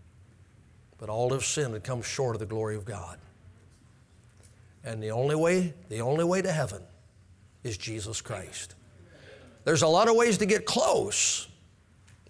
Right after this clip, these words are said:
but there's only one way to get in. And the man who came the closest said, "My sin was the greatest." And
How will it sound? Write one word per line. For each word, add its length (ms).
but 140
there's 200
only 220
one 220
way 140
to 80
get 220
in. 240
And 140
the 40
man 220
who 80
came 340
the 80
closest 800
said, 380
"My 220
sin 440
was 200
the 80
greatest." 840
And 340